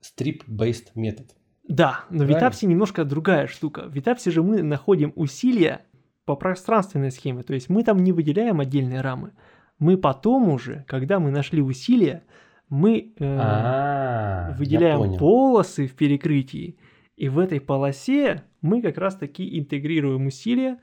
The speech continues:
Speaker 1: Мгм.
Speaker 2: и считаем, что у нас вот, м, по, вдоль этой полосы везде должно быть одинаковое армирование. Почему это возможно, да? Почему у нас пики так срезаются? Вот если же ты посмотришь,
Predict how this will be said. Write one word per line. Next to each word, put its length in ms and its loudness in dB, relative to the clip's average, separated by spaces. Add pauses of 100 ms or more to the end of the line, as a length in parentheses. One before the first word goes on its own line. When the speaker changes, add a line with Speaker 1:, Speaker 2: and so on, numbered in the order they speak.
(160)
Speaker 1:
Мгм. 340 -2 (240)
Speaker 2:
и 100 -4
считаем, 460 0
что 180 -4
у 40 2
нас 280 -2
вот, 180 -4 (140)
м, 360 -14 (380)
по, 320 0
вдоль 320 2
этой 180 -2
полосы 580 -4 (140)
везде 560 -4
должно 480 -6
быть 280 -8
одинаковое 600 -2
армирование. 580 0 (120)
Почему 280 2
это 140 4
возможно, 460 4
да? 120 4
Почему 380 0
у 40 6
нас 200 2
пики 300 0
так 200 -4
срезаются? 540 0
Вот 140 -4
если 220 0
же 140 -2
ты 140 -4
посмотришь, 600 0